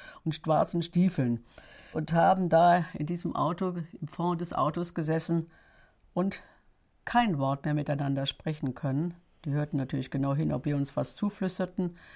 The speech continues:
Willi hielt mich, was gar nicht so seine Art war. Er war gar kein so sehr zärtlicher Bruder. Er hielt mich einfach ganz schweigend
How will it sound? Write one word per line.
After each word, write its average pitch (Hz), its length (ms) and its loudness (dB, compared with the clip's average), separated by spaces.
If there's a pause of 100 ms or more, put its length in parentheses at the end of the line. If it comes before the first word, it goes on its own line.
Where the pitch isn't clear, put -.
(480)
Willi 247 360 4 (180)
hielt 226 280 0
mich, - 200 0
was 180 180 2
gar 208 180 6
nicht 202 140 4
so 160 140 4
seine 151 360 6
Art 147 300 2
war. 151 120 2
Er 147 140 4
war 160 140 4
gar 175 180 6
kein 185 220 2
so 151 140 2
sehr 160 280 2
zärtlicher 170 640 0
Bruder. 147 480 2 (540)
Er 175 80 2
hielt 196 160 0
mich 196 200 -2
einfach 190 500 0
ganz 226 340 4
schweigend 175 680 2